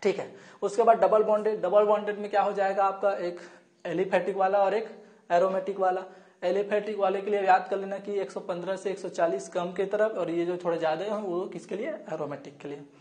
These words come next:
ठीक है। वैसे ही बात करते हैं तो यहाँ पर देखिए ये थोड़ा सा different है, एल्डिहाइडिक होगा तो क्या होगा ये, और ये, इनको तो याद रखना ही है क्योंकि सबसे ज्यादा आपके जो, अ,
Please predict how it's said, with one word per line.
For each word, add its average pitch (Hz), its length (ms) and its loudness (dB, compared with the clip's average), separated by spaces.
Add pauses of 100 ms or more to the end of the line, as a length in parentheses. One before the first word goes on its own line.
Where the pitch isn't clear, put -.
(320)
ठीक 247 120 -2
है। - 200 0
वैसे 202 260 8
ही 254 60 -2
बात 214 260 6
करते 226 300 2
हैं 175 500 -6
तो 190 60 -6
यहाँ 196 240 0
पर 208 140 0
देखिए 196 480 -4
ये 220 200 2 (120)
थोड़ा 202 100 0
सा 196 120 -4
different 175 460 -6
है, 190 160 -10 (380)
एल्डिहाइडिक 196 680 0
होगा 190 200 -2
तो 175 200 -6
क्या 180 160 -2
होगा 180 440 0
ये, 180 100 0
और 185 200 2
ये, 185 180 -6
इनको 185 300 0
तो 208 100 0
याद 190 320 4
रखना 190 200 -4
ही 208 140 -2
है 214 100 -2
क्योंकि 214 220 -4
सबसे 175 240 -6
ज्यादा 196 280 4
आपके 190 280 4
जो, 180 360 -4 (340)
अ, 147 220 -2